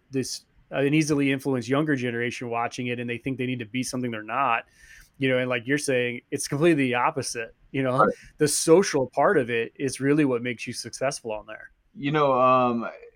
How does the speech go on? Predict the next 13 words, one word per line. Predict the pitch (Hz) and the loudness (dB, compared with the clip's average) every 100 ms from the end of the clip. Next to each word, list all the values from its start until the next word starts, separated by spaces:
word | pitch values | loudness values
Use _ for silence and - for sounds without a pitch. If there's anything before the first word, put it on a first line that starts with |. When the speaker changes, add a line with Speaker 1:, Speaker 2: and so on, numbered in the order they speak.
| - - - | -20 -20 -4
Speaker 2:
it | 143 | -2
wasn't | 135 165 170 160 | 6 6 6 2
easy | 151 165 202 196 | -2 0 0 -2
for | 135 127 | -4 -2
me | 120 120 | 0 0
when | 117 | 0
I | 110 110 | 2 0
first | 123 117 | 0 -4
started | - 123 151 165 | -2 0 0 0
TikTok, | 127 110 - 107 104 - | -6 -8 -4 -2 -2 -4
uh, | 104 107 | -4 -4
because, | 107 117 120 131 131 123 - _ _ - | -2 -4 -2 -2 -2 -4 -8 _ _ 0
uh, | 113 120 | 4 4